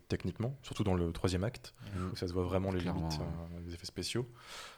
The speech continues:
Speaker 1: Euh, c'est clairement un film qui fait une passation de pouvoir avec un, un autre personnage, et, euh, c'est très dommage qu'on n'en ait pas plus sur Black Widow, parce que c'est vrai que c'est son film qu'on attendait quand même depuis, euh, une décennie, quand même.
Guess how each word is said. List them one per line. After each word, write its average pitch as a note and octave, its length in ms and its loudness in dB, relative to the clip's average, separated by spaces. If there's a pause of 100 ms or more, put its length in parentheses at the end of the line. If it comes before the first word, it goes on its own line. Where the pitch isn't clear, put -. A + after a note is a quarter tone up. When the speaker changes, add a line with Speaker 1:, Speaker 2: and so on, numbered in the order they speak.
(140)
Speaker 1:
Euh, F2 1200 -2
c'est - 160 0
clairement A#2+ 320 8
un A2 40 4
film B2 280 6
qui G2+ 640 0
fait - 280 0
une G2 280 0
passation G2+ 400 0
de F#2 40 -6
pouvoir G2+ 500 2
avec F#2 360 -2
un, F#2 340 -2 (460)
un F#2+ 100 2
autre G2 120 -2
personnage, G#2 540 0 (300)
et, F#2 60 -4
euh, F#2+ 220 -4
c'est - 100 -12
très - 140 -4
dommage G#2+ 240 4
qu'on - 120 -4
n'en F#2 160 -2
ait F2+ 60 -4
pas F#2 140 -2
plus G#2 160 -6
sur - 180 -4
Black F#2+ 240 0
Widow, G#2 160 4
parce - 140 -8
que - 80 -8
c'est - 80 -4
vrai F2+ 80 -2
que - 60 -12
c'est - 60 -4
son F2+ 140 -2
film A2+ 220 0
qu'on F2+ 140 -2
attendait F2+ 220 0
quand F#2 100 0
même F#2 120 0
depuis, F2+ 360 -4
euh, F2 80 -4 (880)
une G2+ 100 2
décennie, G2 400 4 (100)
quand - 100 0
même. A#2+ 240 4